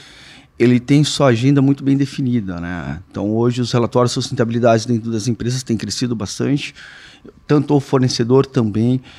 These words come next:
e eles trabalham muito bem com essa matriz de materialidade, de que forma que se pode se ajudar.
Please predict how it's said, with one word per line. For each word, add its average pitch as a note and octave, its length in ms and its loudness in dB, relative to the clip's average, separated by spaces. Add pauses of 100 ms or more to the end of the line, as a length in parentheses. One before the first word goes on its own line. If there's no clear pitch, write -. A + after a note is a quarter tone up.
(160)
e A#2+ 120 4
eles B2 160 2
trabalham B2 360 4
muito B2+ 220 4
bem B2+ 180 2
com C3 100 -4
essa B2+ 140 -4
matriz A#2+ 360 -2
de C3 80 -2
materialidade, A#2+ 840 2 (300)
de - 100 -16
que B2 100 -4
forma A#2+ 320 0
que B2 200 -2
se - 160 -6
pode A#2 260 0
se - 80 -2
ajudar. A2 500 -2